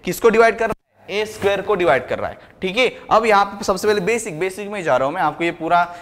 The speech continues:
important इतना तो नहीं है, सिर्फ basic बताने की बात कर रहा हूँ। अब देखिए यहाँ पे अगर कोई तो P हमारा यहाँ पे लिख दिया हमने, P क्या है हमारा? Prime number है,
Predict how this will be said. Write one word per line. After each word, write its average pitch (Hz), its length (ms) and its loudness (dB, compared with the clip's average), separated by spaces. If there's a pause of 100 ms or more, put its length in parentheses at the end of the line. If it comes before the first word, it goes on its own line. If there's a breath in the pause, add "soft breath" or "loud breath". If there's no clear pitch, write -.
(120 loud breath)
important 160 400 0
इतना 175 140 -4
तो 180 60 -4
नहीं 175 100 -6
है, 185 60 -8
सिर्फ 180 180 -8
basic 160 260 -2
बताने 156 280 0
की 147 80 -6
बात 143 180 2
कर 113 80 -2
रहा 151 80 0
हूँ। - 100 -6 (300)
अब 190 100 -6
देखिए 233 220 -2
यहाँ 214 240 6
पे 202 180 -2 (720)
अगर 214 220 0
कोई 220 220 0
तो 233 140 2 (340)
P 214 140 -2
हमारा 190 280 4
यहाँ 185 200 4
पे 185 80 -4
लिख 180 140 -2
दिया 165 200 0
हमने, 160 220 -4
P 170 280 -4
क्या 175 140 -2
है 170 60 -4
हमारा? 160 260 0 (600)
Prime 117 260 0
number 127 300 -6
है, 151 120 -10